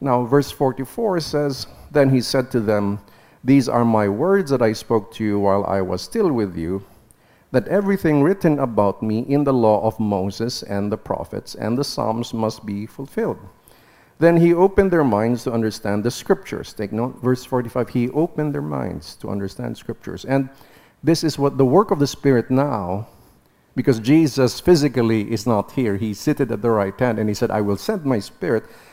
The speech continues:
And this is the work of the Spirit. And the Spirit works with us as we study humbly God's word. In verse forty-six, he said, "And said to them,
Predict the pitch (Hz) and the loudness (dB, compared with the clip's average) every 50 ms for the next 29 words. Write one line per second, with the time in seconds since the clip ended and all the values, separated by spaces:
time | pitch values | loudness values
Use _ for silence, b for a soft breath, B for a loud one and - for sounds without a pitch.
0 | B B - 165 160 165 214 277 277 262 240 226 214 214 208 208 220 196 202 196 | B B 2 2 4 4 4 2 2 4 4 6 6 6 6 4 2 0 0 -2
1 | - - - 277 226 151 98 - - - - - - - - _ _ _ _ b | -2 -4 -2 0 2 2 0 -2 -6 -14 -20 -20 -20 -20 -20 _ _ _ _ b
2 | b b b b b b b b _ - 147 147 147 151 - - - 175 160 156 | b b b b b b b b _ 2 4 4 4 4 2 0 2 2 2 2
3 | - 139 131 143 156 160 156 - - - 135 127 110 123 - 147 143 127 117 - | 2 0 0 2 2 0 -2 -4 -4 0 0 0 0 0 0 0 0 0 0 -2
4 | - - 139 123 117 - - 117 113 110 - - - 147 139 135 131 123 113 139 | -4 -6 -4 -4 -4 -4 -6 -6 -6 -6 -8 -8 -8 -6 -4 -4 -2 -2 0 2
5 | 151 156 151 131 120 113 110 98 107 104 92 95 95 98 95 95 90 95 110 120 | 2 2 2 0 0 -2 -4 -4 -4 -4 -4 -6 -8 -8 -6 -6 -4 -4 -4 -4
6 | 123 131 117 131 131 127 - - 131 123 110 113 113 - - 175 170 156 - - | -2 0 2 2 2 2 2 0 -2 0 0 -2 -4 -4 -4 -4 -4 -4 -4 -6
7 | - 135 123 - 139 127 120 B B B B B - 175 175 - 220 247 226 - | -6 -6 -4 0 0 0 0 B B B B B 2 2 4 4 4 4 6 4
8 | 240 202 202 147 113 135 190 226 | 4 6 6 4 4 4 2 0